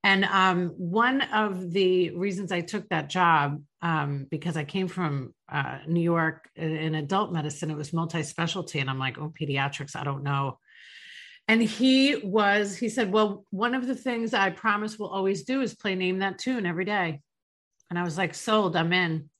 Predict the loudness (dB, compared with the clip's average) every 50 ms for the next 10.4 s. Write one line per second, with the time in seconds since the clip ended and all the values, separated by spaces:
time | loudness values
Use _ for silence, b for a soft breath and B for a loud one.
0 | _ -6 -4 -4 -4 0 0 0 2 2 4 4 4 2 2 4 4 4 4 4
1 | 4 4 2 2 0 -2 0 0 0 0 0 -4 0 2 2 4 4 2 0 -2
2 | -6 -8 -8 -6 -4 -2 -2 -2 -4 -4 -6 -6 -6 -6 -2 -2 0 2 2 2
3 | 2 0 0 0 -2 -2 0 0 -2 -2 -2 -2 -2 -2 -2 -2 -4 -2 0 0
4 | 2 2 4 4 4 4 2 2 0 -2 -2 -4 -4 -4 -6 -10 -4 -2 0 2
5 | 2 2 0 0 0 -2 0 0 0 2 2 2 2 0 -2 -2 0 2 2 2
6 | 2 2 0 -2 -4 B B B B B B B B B 0 4 4 6 6 4
7 | 2 2 2 0 2 2 0 -2 -2 -2 -2 2 4 4 4 2 -2 -4 -2 -2
8 | -2 -2 0 0 0 0 0 0 2 4 4 4 2 0 -2 -4 -4 -4 -2 -2
9 | -2 0 2 0 0 0 0 0 0 2 0 0 0 -2 -4 b b b b b
10 | _ 0 2 2 2 2 0